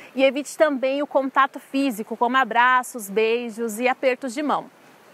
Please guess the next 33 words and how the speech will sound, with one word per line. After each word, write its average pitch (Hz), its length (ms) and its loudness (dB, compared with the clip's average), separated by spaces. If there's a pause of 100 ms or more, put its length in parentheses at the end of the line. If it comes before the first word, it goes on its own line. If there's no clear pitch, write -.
A 247 100 4
gente 302 240 -4
torce 320 360 2
muito 320 520 0
para 285 160 -4
que 339 100 -6
esse - 140 -8
momento 330 520 -2
acabe 330 400 0
logo 214 400 2 (280)
e 233 60 2
a 254 80 6
Cidade 277 380 0
Mágica 269 520 0
volte 302 460 4
a 302 60 2
fazer 277 400 2
a 277 60 2
alegria 269 360 0
de 254 100 -6
todo 277 280 -4
mundo 285 480 -4 (160)
em 302 200 -2
breve. 196 520 0 (580)
Eu 294 140 4
sei 320 160 0
que 370 60 2
eu 339 60 4
sempre 370 520 -2
termino 285 360 0
os 277 80 -2
nossos 262 360 0
vídeos 262 500 -4